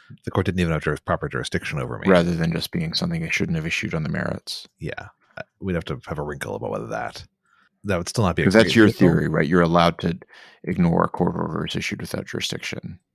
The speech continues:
Speaker 1: Yeah. Oh, and I think everybody agrees you are at some level. But if the jurisdiction,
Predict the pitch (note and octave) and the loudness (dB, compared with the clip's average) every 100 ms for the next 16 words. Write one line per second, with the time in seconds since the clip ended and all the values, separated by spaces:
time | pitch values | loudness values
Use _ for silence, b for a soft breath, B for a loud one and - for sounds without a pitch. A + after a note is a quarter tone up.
0 | _ - G2 - _ _ _ - C3+ D3 | _ -6 -6 -6 _ _ _ 0 6 6
1 | D3+ C#4 F#3 G#3+ F#2 - C#2 C2 C#2+ C#2 | 6 4 2 4 0 -2 -4 -4 -2 2
2 | C#2 C2 B1+ _ - D#3+ - - G#3 - | 2 2 -2 _ -12 -8 -6 -4 -2 -2
3 | - G1+ - F2+ _ _ _ - E2+ D#2+ | -4 -8 -10 -12 _ _ _ 2 2 4
4 | G2 F2 - F2+ - | 4 4 4 -2 0